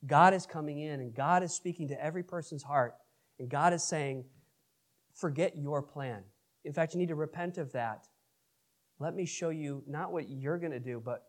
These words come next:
let me show you what I'm gonna do. Let me show you what I'm gonna do." God initiates, and we simply respond. We are not, we bring nothing. Think about this. We bring nothing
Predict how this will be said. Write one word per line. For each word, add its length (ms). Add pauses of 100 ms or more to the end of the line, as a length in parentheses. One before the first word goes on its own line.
let 160
me 80
show 160
you 120
what 260
I'm 220
gonna 200
do. 260 (1120)
Let 80
me 80
show 180
you 180
what 220 (160)
I'm 360
gonna 180
do." 180 (1040)
God 300
initiates, 840 (760)
and 80
we 100
simply 400
respond. 640 (1120)
We 240
are 120
not, 440 (180)
we 160
bring 320
nothing. 360
Think 180
about 240
this. 300 (340)
We 220
bring 480
nothing 540